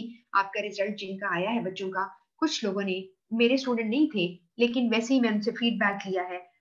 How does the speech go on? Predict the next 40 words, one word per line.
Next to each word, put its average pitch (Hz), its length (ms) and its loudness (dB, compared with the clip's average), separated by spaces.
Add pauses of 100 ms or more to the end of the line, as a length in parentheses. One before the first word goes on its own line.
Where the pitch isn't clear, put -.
(160)
तो 233 80 0
मुझे 220 180 2
बड़ा 208 200 4
अफसोस 294 520 2
होता 185 200 0
है 170 140 0
कि 196 100 -4
जो 196 120 -2
बच्चे 190 300 -2 (340)
फ़ोर्टी 240 220 2
सेवन, 214 340 0
फ़ोर्टी 214 400 0
एट, 202 140 0
फ़ोर्टी 220 260 -2
नाइन 190 200 0
पे 196 120 -10
fail 240 240 0
हो 185 140 4
जाए, 180 200 -2
खुदा 190 300 -8
ना 285 100 0
खास्ता, 180 400 -2 (540)
वो, 311 100 4
वो 320 220 2
असल 285 260 0
में 302 200 4
clear 262 280 4
नहीं 180 180 0
होते, - 320 -12 (380)
वो 277 160 6 (100)
topics 254 360 2
पे 277 120 0
clear 233 280 2
नहीं 151 140 -4
होते, 135 340 -12 (300)
उन्हें 294 260 4
attempt 277 380 2
करना 233 340 2
नहीं 190 400 -2
आता, 160 280 -4